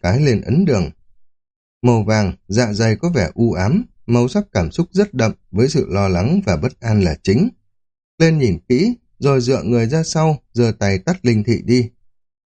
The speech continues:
"Xin chào anh Moretti," cô gái ngồi xuống. "Chào buổi chiều, cô tên gì nhỉ?" Glenn hỏi lịch sự, cũng không mong sẽ nhận được đáp án. "Anh có thể gọi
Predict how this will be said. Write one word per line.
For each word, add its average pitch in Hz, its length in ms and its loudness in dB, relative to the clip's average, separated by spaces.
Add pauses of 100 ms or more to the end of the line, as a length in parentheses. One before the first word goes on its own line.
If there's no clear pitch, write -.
(160)
"Xin 190 180 4
chào 85 240 -4
anh 101 220 -2
Moretti," 104 540 2 (200)
cô 110 140 0
gái 92 220 0
ngồi 123 220 0
xuống. 151 340 0 (680)
"Chào 123 120 4
buổi 104 220 0
chiều, 101 240 0 (200)
cô 120 140 2
tên 113 280 0
gì 98 180 0
nhỉ?" 87 180 0 (440)
Glenn 127 180 2
hỏi 98 200 -2
lịch - 220 -2
sự, 113 320 -2 (320)
cũng 151 300 0
không 127 240 0
mong 110 200 0
sẽ 156 120 -4
nhận 143 240 0
được 92 260 -2
đáp - 220 -4
án. 135 300 0 (680)
"Anh 117 160 2
có 175 80 0
thể 120 160 0
gọi 90 240 -2